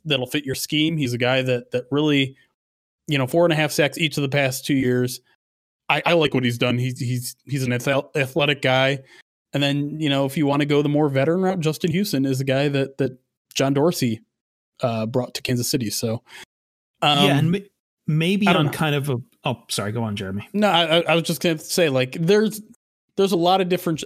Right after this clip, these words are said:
Speaker 1: options, whether you wanna go the one-year bridge route or you wanna potentially get a young guy who, who you can still develop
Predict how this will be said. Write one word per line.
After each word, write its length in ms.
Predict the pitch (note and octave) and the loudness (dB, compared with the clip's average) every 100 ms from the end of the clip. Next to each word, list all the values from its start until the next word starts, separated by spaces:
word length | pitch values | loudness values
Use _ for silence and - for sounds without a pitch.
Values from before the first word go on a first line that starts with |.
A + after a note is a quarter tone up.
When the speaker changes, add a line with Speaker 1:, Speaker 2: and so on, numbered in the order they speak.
| - | -4
Speaker 1:
options, 360 | C#3 - C3 | -4 -2 -4
whether 160 | C3 C3+ | -2 0
you 140 | C3 | 0
wanna 200 | C3 C#3+ C#3+ | 0 0 0
go 160 | C#3 | 0
the 100 | C#3+ | 0
one-year 500 | B2+ B2+ C#3 C#3 C3+ | 0 0 0 0 0
bridge 280 | C3 C3+ C3 | 0 -2 0
route 240 | C3 B2+ C3 | 0 0 0
or 120 | D3 | 0
you 140 | A#2+ A#2+ | 0 0
wanna 240 | B2 A#2+ | 0 -2
potentially 480 | A#2+ - C3+ B2+ C3 | -4 -6 -6 -2 -2
get 180 | B2+ B2 | 0 0
a 80 | B2 | 0
young 500 | A#2+ A#2+ A#2+ A#2+ B2 _ _ - | 0 0 0 -2 -6 _ _ -2
guy 360 | B2 B2 A#2+ | 0 2 0
who, 200 | B2 B2 B2 | 0 -2 -4
who 100 | C3+ | -2
you 120 | C#3 | -2
can 160 | B2+ C3+ | 0 -2
still 240 | B2+ C#3 | 0 -2
develop 540 | B2+ B2 B2+ B2 A#2 | -2 0 0 0 -4